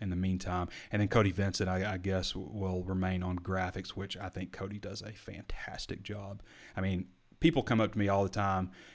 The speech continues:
you know, when I'm out or, you know, traveling or, you know, at convention stuff, like, you know, Arkansas's recruiting graphics are top notch. So you gotta keep what's working, I think. And I think Arkansas will keep what's working pretty much going, uh, in terms of recruiting,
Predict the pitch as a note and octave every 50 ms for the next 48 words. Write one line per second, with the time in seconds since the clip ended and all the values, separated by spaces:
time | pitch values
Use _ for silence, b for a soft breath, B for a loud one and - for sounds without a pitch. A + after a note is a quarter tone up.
0 | B B - G2+ F2+ F#2 G2 F#2+ F#2 F#2+ G2 G2 G2 F#2+ F#2+ F#2+ G2 F#2+ F2+ F2
1 | F2+ G2 G2+ F#2 F2 E2 - - G#2+ G2+ G2+ G2 F#2+ G2 G2 G2 F#2+ F#2 F2 E2+
2 | E2+ F#2+ G2 F#2 F#2 F#2+ - - F#2+ G2 G2 F#2 F#2 F#2+ - - F#2+ F#2 F#2 G2
3 | F2+ F#2 F#2 - - - - A2+ G2+ F#2 F#2+ G2+ - G#2+ G#2+ G2+ F2+ - - -
4 | - - - - - - G#2+ - - - C3 C3 A#2+ G2 F2+ G#2 - - - -
5 | - - - - G#2 G2+ - - - - _ _ - - - G2+ - - G#2+ G2+
6 | D#2 A1 - - - - - - - - - G#2+ - _ B B B B B B
7 | - C3 C#3 C#3 C3 - - C3 - - A#2+ G#2 F#2+ - - G2+ G2 F#2+ G2+ -
8 | F#2 E2+ G2+ - G2+ F#2+ G2 G#2 G#2 B2+ D3 E3+ F3+ A3+ G#3+ F#3+ F#3+ F3 D#3+ D#3+
9 | - D#3+ C#3 C3 C#3 C3 C3 - C3+ B2 C3 B2 - - B2+ B2 A#2+ A#2 B2 A2+
10 | B B B B B B B B - D3+ B2+ A#2+ A2+ A2+ A2+ A2 - - A#2 A2+
11 | A2+ A2 A2 G#2+ B B B B B B B B - G#2 G2+ G2+ G2+ G2+ - -
12 | A2+ A2 G#2 G2 - A2 A#2 A2+ A2+ A2 G2 - - A2 G#2 G2+ G2 G2 F#2+ F#2
13 | F2+ - - - - - - A2 G#2 - - - C#3 C#3 C3+ C3+ C3 C3 B2+